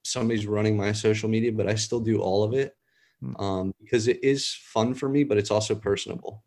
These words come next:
Speaker 2: Mm-hmm. That is, yeah, you, it's, you definitely get that, um, that likability factor. You know, it's like a real person. Sometimes doctors get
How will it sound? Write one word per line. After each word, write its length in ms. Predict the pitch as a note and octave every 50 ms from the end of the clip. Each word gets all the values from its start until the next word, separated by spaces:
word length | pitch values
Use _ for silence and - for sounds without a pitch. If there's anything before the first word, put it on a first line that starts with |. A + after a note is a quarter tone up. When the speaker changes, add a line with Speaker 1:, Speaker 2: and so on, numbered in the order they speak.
| _ _ -
Speaker 2:
Mm-hmm. 320 | G2+ F#2 D#2+ F2+ F2 E2+ E2 - _ _ _
That 140 | G#2 G#2+ A#2
is, 200 | A#2+ A#2+ G#2+ F#2
yeah, 220 | G#2+ G#2+ G#2+ G#2
you, 320 | G#2 G#2 G2+ G2+ G#2+ G#2 G#2
it's, 160 | G2 - -
you 120 | A2 G#2
definitely 460 | F#2+ A2+ A2+ G#2+ - A2+ G#2 G#2 G2+ F#2+
get 200 | F#2+ G#2 G2+ -
that, 380 | G#2 G2 F#2 F2+ E2+ - - G2+
um, 380 | F#2 F2 F2 F2 E2+ E2 E2+ - _ _ _ - - - - - - - - _ _ _
that 140 | G#2+ G2+ D2+
likability 720 | G#2 A#2 B2 B2+ - A2 G2+ F#2 G#2+ G#2+ G#2+ G#2 G2+ F#2
factor. 640 | - - F#2 F#2 F#2 F2+ - - F#2+ E2+ E2 D#2+ - -
You 80 | - F#2+
know, 140 | F#2 F#2 F#2+
it's 140 | F#2 -
like 100 | - F#2
a 60 | G2 F#2
real 260 | F2+ F#2+ G2 G2 F#2
person. 600 | - - - F#2 F#2 F2 - - F#2+ F2+ F#2 F#2
Sometimes 440 | - - G#2 - A2 G2+ F#2+ E2+ E2
doctors 460 | G#2+ G2+ G2 G2 - - F#2 E2+ E2
get 220 | - G2 F#2+ -